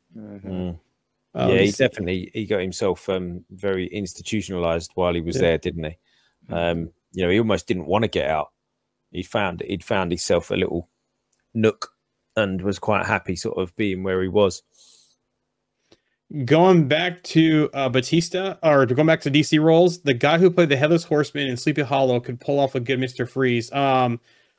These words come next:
Speaker 3: um, he was from, uh, what's his
Speaker 1: Is,
Speaker 3: name?
Speaker 1: is that the one with Johnny Depp?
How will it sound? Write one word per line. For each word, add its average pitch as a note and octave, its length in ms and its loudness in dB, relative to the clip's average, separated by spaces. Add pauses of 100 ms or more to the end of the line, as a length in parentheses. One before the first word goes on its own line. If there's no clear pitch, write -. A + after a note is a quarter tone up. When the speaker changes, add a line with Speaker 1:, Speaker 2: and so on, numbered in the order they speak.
(400)
Speaker 3:
um, C3+ 640 -2 (440)
he F3 80 4
was F#3 140 8
from, D#3 340 2 (240)
uh, D3 100 -4
what's E3+ 140 -2
his D3+ 120 -2
Speaker 1:
Is, C3+ 40 0
Speaker 3:
name? B2 360 -4
Speaker 1:
is B2+ 220 -2
that C#3+ 180 6
the C#3 60 -2
one C#3 160 0
with B2+ 120 -6
Johnny C3 280 0
Depp? C3 240 0